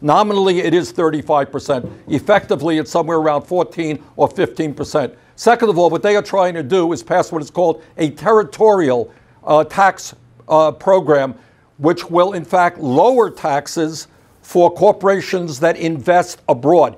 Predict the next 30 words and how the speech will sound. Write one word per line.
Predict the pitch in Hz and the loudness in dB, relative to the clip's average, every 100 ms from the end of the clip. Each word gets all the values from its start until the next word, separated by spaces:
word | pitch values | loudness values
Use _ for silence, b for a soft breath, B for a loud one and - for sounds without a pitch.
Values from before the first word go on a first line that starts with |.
| b b | b b
In | 147 | -4
fact, | - 120 - _ | 0 0 0 _
a | 170 | -6
very | 127 202 185 | 0 2 0
serious | - - 214 233 175 180 | -6 -4 0 0 0 0
argument | 160 156 156 151 143 | 0 0 -4 -8 -8
can | 156 | -6
be | 156 | -2
made | 156 151 117 b b | 0 0 -2 b b
that | 156 147 | -2 2
their | 185 | 0
legislation | 180 175 175 - 175 151 139 | 2 0 -2 -4 -4 -4 -8
will | 143 | -8
result | 151 165 160 160 | -6 0 0 0
in | 156 | -6
the | 147 | -6
exodus | 175 196 - 160 156 - b b | -4 -4 -4 -6 -6 -8 b b
of | 156 | -6
jobs | 123 170 156 - | 0 0 0 0
from | 202 208 | -4 -2
the | 175 | -2
United | 151 143 143 - | -2 -2 -2 -4
States, | 151 143 - b b b | -4 -4 -8 b b b
companies | 180 185 185 175 165 | -2 0 -2 -4 -6
going | - 151 202 214 165 | -2 2 2 2 -2
abroad, | 117 143 143 139 - - | 0 4 4 2 -8 -4
paying | 165 156 | -2 0
lower | 160 156 | 2 0
taxes | 160 151 143 - 147 110 | -2 -2 -4 -4 -8 -2
there. | 143 110 | -2 -2